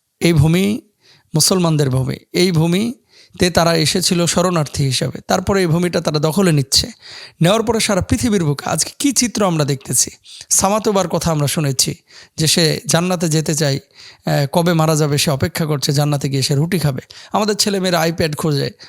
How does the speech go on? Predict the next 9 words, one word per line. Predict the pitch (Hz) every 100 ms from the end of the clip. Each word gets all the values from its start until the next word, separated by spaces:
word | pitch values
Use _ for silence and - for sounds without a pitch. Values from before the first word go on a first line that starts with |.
| -
আমাদের | 175 175
ছেলেমেয়েরা | - 165 156 147
সফটওয়্যার | 143 156 - 147
খোঁজে, | 135 143 143
গেমিং | 170 185 165
সফটওয়্যার, | 165 - 160 143 - - - -
তারপরে | 175 165 156
বিভিন্ন | 151 156 165
ধরনের, | 147 147 143